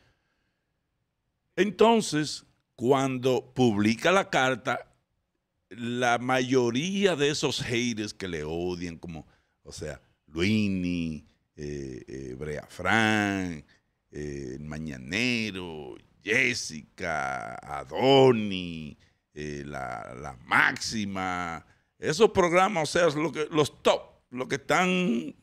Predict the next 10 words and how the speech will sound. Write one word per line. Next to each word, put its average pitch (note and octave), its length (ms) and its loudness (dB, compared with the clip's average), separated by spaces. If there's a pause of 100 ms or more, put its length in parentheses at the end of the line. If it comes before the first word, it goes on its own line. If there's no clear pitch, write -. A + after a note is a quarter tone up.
(140)
¿verdad?, A#2 420 2
entre C3+ 320 -2
los B2 240 -4
diez F3 340 0
más D#3 520 -2 (600)
vistos. - 560 -4 (2250)
El E3 180 4
fin F#3 760 0 (240)
de A#2+ 140 -2
Alofoque. A#2+ 640 -2